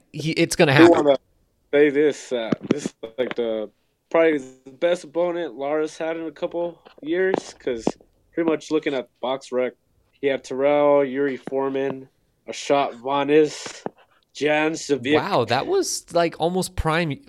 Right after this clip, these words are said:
Speaker 1: Vanis at that point. Like, I'm, I'm,
Speaker 2: Delvin
Speaker 1: I'm not disagreeing
Speaker 2: Rodriguez.
Speaker 1: with you, but
Speaker 2: Ishe
Speaker 1: that's, that's
Speaker 2: Smith.
Speaker 1: pretty harsh.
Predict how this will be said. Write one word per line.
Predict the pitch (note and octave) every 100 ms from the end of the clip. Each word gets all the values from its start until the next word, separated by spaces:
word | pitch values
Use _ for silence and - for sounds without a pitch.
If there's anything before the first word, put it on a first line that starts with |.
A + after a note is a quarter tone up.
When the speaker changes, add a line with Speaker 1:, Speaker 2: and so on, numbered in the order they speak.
| -
Speaker 1:
Vanis | A#2 A2 C3 D3+ - - _ _ -
at | B2 B2
that | B2 A#2
point. | - E3+ C#3+ F#2+ G2
Like, | A2+ A2 G#2 - _ _ _ _ _ - -
I'm, | C#3
I'm, |
Speaker 2:
Delvin | D3+ D3+ D#3+
Speaker 1:
I'm | E3
not | A3 G3
disagreeing | G3+ E3+ D3+ G3+
Speaker 2:
Rodriguez. | C3+
Speaker 1:
with | -
you, | G#2 G2+ - _ _ -
but | B2 D#3 C3+ A2
Speaker 2:
Ishe | - D3+
Speaker 1:
that's, | B2+ -
that's | B2 D#3
Speaker 2:
Smith. | E3 -
Speaker 1:
pretty | F3
harsh. | C#3+ C4 - -